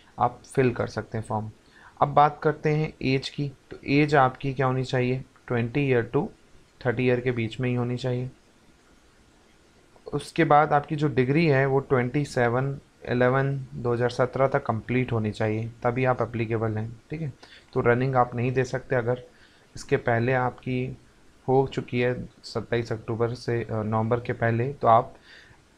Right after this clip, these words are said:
form fill कर सकते हैं, वरना आप फॉर्म नहीं फिल कर सकते, ठीक है। उसके बाद हम pattern पे चलते हैं। अब pattern कैसा है वो देखते हैं, क्या changes हुए हैं इस बार pattern में। चलिए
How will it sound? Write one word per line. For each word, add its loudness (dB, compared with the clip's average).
form 0
fill 0
कर 0
सकते -4
हैं, 0
वरना -2
आप -2
फॉर्म -4
नहीं -2
फिल -8
कर -10
सकते, -12
ठीक -6
है। -6
उसके 2
बाद 4
हम -2
pattern 2
पे -2
चलते -8
हैं। -12
अब -10
pattern 4
कैसा 2
है 2
वो -2
देखते -4
हैं, -2
क्या 4
changes -4
हुए -2
हैं -2
इस -6
बार 0
pattern -2
में। -4
चलिए -2